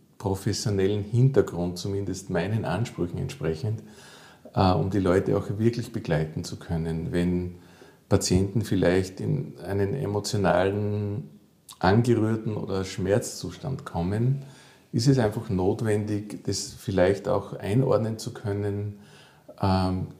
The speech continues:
den Patienten einen Rahmen geben zu können, sie vielleicht auch wieder so ein bisschen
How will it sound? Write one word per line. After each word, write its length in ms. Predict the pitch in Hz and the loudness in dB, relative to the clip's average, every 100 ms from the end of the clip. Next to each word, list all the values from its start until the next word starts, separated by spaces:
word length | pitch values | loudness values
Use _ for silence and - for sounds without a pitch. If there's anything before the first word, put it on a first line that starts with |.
| - | 2
den 260 | 98 98 | 2 2
Patienten 600 | 98 98 - 95 101 101 | -2 -2 -2 -2 -2 -4
einen 260 | - 95 98 | -2 -2 -2
Rahmen 540 | 92 82 95 131 120 | 0 2 4 6 4
geben 300 | 113 107 107 | 2 -4 -6
zu 140 | - - | -10 -12
können, 760 | - 95 101 98 98 98 98 - - - - - _ | -6 -4 -2 -2 -2 -6 -10 -20 -20 -20 -20 -20 _
sie 200 | - - 110 | -12 -2 4
vielleicht 400 | 117 95 101 - | 8 8 6 4
auch 240 | 104 - | 0 0
wieder 160 | 113 110 | 0 0
so 140 | 117 | 0
ein 100 | 107 | 0
bisschen 480 | 120 117 113 113 | 0 0 0 -2